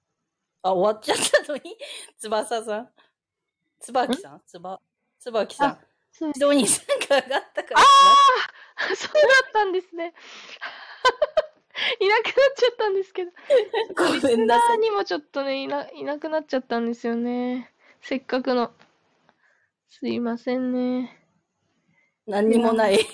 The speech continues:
Speaker 2: 何にもない。ちょっと知らない人たちが喋ってるライブになっちゃったんですけど。<laughs> あ、じゃあアーカイブは、あの、全然残せたら残すんで、あの、バグんなければ。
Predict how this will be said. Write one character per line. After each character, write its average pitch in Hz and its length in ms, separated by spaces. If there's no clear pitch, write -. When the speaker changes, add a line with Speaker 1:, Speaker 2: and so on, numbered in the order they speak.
Speaker 2:
何 277 220
に 392 100
も 403 80
な 403 160
い。 - 20
ち - 160
ょ - 40
っ - 100
と 339 100
知 - 160
ら 302 140
な 302 140
い 320 100
人 - 80
た 285 100
ち 269 140
が 254 80
喋 254 340
っ - 20
て 254 140
る 233 240
ラ 233 140
イ 247 80
ブ 254 100
に 254 80
な 247 60
っ 247 40
ち 269 100
ゃ 254 40
っ - 20
た 254 160
ん 247 60
で 247 80
す - 100
け 262 120
ど。 262 120
<laughs> - 720
あ、 240 100
じ 254 80
ゃ - 80
あ 339 120
ア - 20
ー 381 80
カ 427 180
イ 403 60
ブ 415 80
は、 403 280
あ 392 40
の、 370 260
全 277 160
然 277 160
残 277 240
せ 359 160
た 247 160
ら 233 100
残 226 300
す 233 160
ん 220 120
で、 202 280
あ - 60
の、 226 120
バ 226 180
グ 254 160
ん 254 80
な 220 140
け 208 120
れ 202 120
ば。 196 200